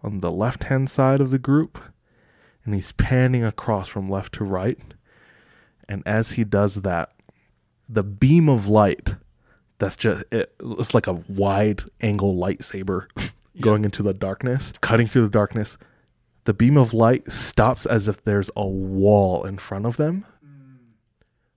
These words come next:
Speaker 1: but there is nothing there that he's shining the light on. The actual beam of light stopped at one specific part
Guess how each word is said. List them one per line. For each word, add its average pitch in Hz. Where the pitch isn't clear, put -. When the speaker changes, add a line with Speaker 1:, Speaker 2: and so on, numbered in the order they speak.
Speaker 1:
but 117
there 127
is 117
nothing 107
there 101
that 98
he's 104
shining 95
the 98
light 95
on. 98
The -
actual 113
beam 117
of 104
light 101
stopped -
at -
one 104
specific -
part -